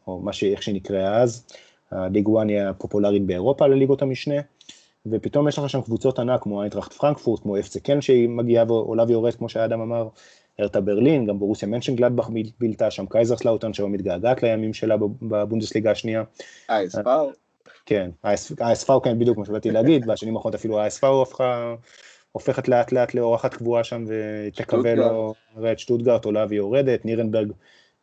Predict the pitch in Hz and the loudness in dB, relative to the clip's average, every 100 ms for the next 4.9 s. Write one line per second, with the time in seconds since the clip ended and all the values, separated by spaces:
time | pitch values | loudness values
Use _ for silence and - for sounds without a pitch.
0 | - 104 - - 110 107 107 107 101 _ | -10 -2 -2 0 2 2 2 0 -4 _
1 | 113 113 117 120 110 107 - 110 113 113 | -4 -2 0 2 2 0 -2 0 2 2
2 | - 107 110 113 107 123 117 - 113 107 | 0 -4 -2 -2 -2 -6 -10 -2 0 0
3 | 101 101 107 - _ _ - 123 - 135 | -6 -12 -20 -20 _ _ -10 -8 -6 -6
4 | 123 127 117 113 117 120 113 110 | -2 -2 2 4 4 4 4 4